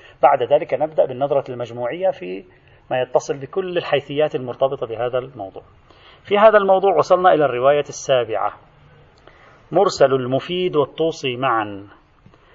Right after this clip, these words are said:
حيث قال، المفيد قال والطوسي هم أيضًا قال، وروي، هكذا، هكذا مطلع الرواية، وروي أن رجلًا سأل الصادق عليه السلام فقال: "إني سمعتك تقول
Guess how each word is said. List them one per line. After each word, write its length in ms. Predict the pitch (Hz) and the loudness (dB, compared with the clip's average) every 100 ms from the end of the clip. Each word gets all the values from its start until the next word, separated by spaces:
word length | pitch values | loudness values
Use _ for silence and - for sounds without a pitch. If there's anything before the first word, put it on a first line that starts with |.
| _ | _
حيث 320 | - 147 151 113 | 0 0 2 0
قال، 280 | - 143 101 - _ _ _ - | 6 6 4 -10 _ _ _ -8
المفيد 440 | 120 127 - 147 | -6 -8 -10 -6
قال 260 | - 143 139 | 2 4 4
والطوسي 440 | 135 - 98 113 | -4 -10 -8 -8
هم 100 | 117 | -10
أيضًا 240 | 113 107 101 | -12 -16 -14
قال، 120 | 117 113 _ _ _ _ - _ - - | -14 -16 _ _ _ _ -20 _ -14 0
وروي، 800 | 165 208 220 262 214 160 120 101 - _ _ _ _ | 6 6 6 0 0 -2 -2 -2 -6 _ _ _ _
هكذا، 380 | - 123 120 98 - | -6 -4 -4 -10 -10
هكذا 280 | - 127 127 | -10 -4 -2
مطلع 300 | 117 120 120 | -2 -2 0
الرواية، 360 | 107 107 104 92 - - - _ - | 0 -2 -8 -10 -16 -20 -20 _ 0
وروي 720 | 139 185 208 247 190 143 123 | 6 6 6 2 2 4 4
أن 280 | 147 139 143 | 4 2 4
رجلًا 560 | 156 185 165 175 170 | 6 6 4 6 6
سأل 360 | 160 - 185 165 | 4 4 6 6
الصادق 600 | 160 - 175 175 160 - | 4 4 6 6 4 4
عليه 340 | 151 131 143 | 4 4 2
السلام 680 | 139 - 139 139 156 156 151 - - - _ | -2 -4 2 6 6 4 0 -8 -20 -20 _
فقال: 400 | - 131 170 170 | -2 4 6 8
"إني 360 | 165 135 135 160 | 6 2 -4 -4
سمعتك 540 | 151 143 160 143 165 | -4 -4 -4 -6 -8
تقول 680 | 147 139 131 151 156 147 143 | -6 -4 -2 -2 0 0 -2